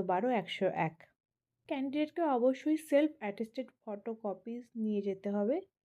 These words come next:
এবং অ্যাপ্লিকেশনের প্রিন্ট আউট নিয়ে যেতে হবে, অরিজিনাল নিজের ফটো নিয়ে যেতে হবে, প্রুফ হিসাবে ভোটার কার্ড, আধার কার্ড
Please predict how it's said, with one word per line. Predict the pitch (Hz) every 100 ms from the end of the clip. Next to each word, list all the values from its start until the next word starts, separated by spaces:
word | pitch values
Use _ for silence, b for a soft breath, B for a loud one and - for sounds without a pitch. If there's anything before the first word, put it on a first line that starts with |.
| _ _ _ _ _ _ _ _ _ _ _ 269
এবং | 220 262 349 _ _ _ _ _ _ _ _ _ _ _ -
অ্যাপ্লিকেশনের | 233 226 254 262 262 262 269 269
প্রিন্ট | 214 208 208 220
আউট | 226 254 -
নিয়ে | 277 269
যেতে | 269 277 269
হবে, | 269 330 381 _ _ _ _ _ _ _ _ - 214
অরিজিনাল | 208 214 220 233 233 - _ _ _ 214
নিজের | 208 202 214 208
ফটো | 196 185 233 240
নিয়ে | 254 247
যেতে | 262 262 269
হবে, | 269 339 381 _ _ _ _ _ _ -
প্রুফ | 285 311 302
হিসাবে | 277 254 214 233 - - _ _ _ _ _ _ _ _ -
ভোটার | 202 202 214
কার্ড, | 226 247 -
আধার | 185 190 208
কার্ড | 233